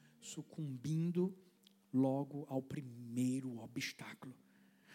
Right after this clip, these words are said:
Outros conseguem caminhar algum tempo enquanto tudo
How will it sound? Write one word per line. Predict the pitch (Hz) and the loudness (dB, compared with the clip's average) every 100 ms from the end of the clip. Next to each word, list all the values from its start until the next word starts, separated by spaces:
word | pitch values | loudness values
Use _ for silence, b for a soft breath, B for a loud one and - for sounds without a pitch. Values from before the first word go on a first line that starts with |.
| B | B
Outros | 214 294 285 233 | 8 8 8 4
conseguem | 262 233 262 262 247 | 8 8 8 4 4
caminhar | 233 240 233 240 | 4 4 6 6
algum | 233 226 | 4 2
tempo | 185 233 262 233 | 4 6 6 4
enquanto | 202 196 233 240 226 185 - | 2 4 2 2 0 -6 -2
tudo | - 330 349 320 294 | 8 10 12 8 4